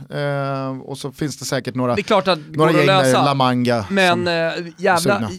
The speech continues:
Speaker 2: jävla kul att se hur Rössler tar den här matchen.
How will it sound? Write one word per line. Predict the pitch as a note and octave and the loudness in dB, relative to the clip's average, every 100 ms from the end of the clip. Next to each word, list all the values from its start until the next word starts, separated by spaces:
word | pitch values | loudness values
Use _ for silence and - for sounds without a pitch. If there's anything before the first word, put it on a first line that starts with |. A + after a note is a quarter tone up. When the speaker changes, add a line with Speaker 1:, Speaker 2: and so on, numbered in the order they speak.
| - | -14
Speaker 2:
jävla | E3 F#3 F3 F#3 | -6 0 2 0
kul | - F3+ E3 | 0 0 0
att | D3 | -2
se | E3 C#3+ | -2 0
hur | C#3+ C#3 | 2 2
Rössler | D3+ E3 - C3 | 0 -2 -2 -4
tar | B2+ D3+ A#2+ | -2 -4 -4
den | A2 | -8
här | B2 | -10
matchen. | C3 - | -10 -12